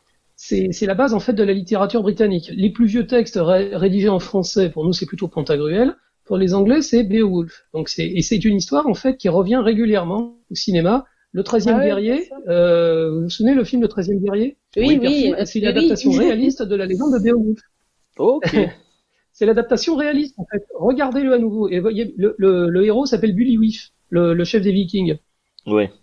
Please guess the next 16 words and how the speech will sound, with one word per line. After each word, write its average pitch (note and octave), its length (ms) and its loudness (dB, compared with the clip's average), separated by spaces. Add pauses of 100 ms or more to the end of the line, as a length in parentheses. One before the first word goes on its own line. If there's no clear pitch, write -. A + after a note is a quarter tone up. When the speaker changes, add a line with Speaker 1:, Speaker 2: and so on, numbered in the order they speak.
Speaker 1:
Et, F#3 160 4
euh, F#3 120 2
il F#3+ 100 -2
lui A3 60 2
arrive B3 200 2
exactement C4+ 420 -2
les C4+ 100 2
mêmes A#3+ 160 4
trucs C#4+ 200 -2
que A#3+ 80 -2
dans G3+ 100 2
le G#3+ 80 2
Beowulf A3+ 540 0
de, F3 500 0
de F3 60 -2
Zemeckis F#3+ 600 0